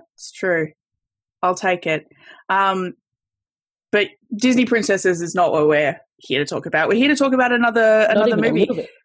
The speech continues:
Speaker 1: We did, uh, we did Spice World and talked about it for a very long time, and
Speaker 2: Mm.
Speaker 1: it was very fun. So we thought we'd do it again. Uh,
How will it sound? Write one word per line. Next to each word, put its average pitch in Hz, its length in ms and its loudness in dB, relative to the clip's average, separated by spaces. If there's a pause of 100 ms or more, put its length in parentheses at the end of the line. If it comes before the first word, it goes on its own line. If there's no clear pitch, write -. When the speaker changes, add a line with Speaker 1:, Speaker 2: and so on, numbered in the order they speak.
(100)
Speaker 1:
We 220 100 0
did, 254 200 -2
uh, 220 420 2
we 220 80 -6
did 262 180 -4
Spice 208 340 -4
World 214 320 0 (760)
and 196 100 -10
talked 190 220 -8
about 180 220 0
it 180 80 -6
for 190 100 -4
a 180 60 -4
very 202 180 0
long 170 180 -6
time, 170 460 -6 (180)
and 175 220 -2
Speaker 2:
Mm. 151 60 -6
Speaker 1:
it - 60 -6
was - 340 -12 (460)
very 226 160 0
fun. 180 440 -6
So 208 160 -4
we 196 60 0
thought 226 200 -2
we'd 202 140 -4
do 190 100 -2
it 175 80 -6
again. 175 500 -2
Uh, 196 600 -2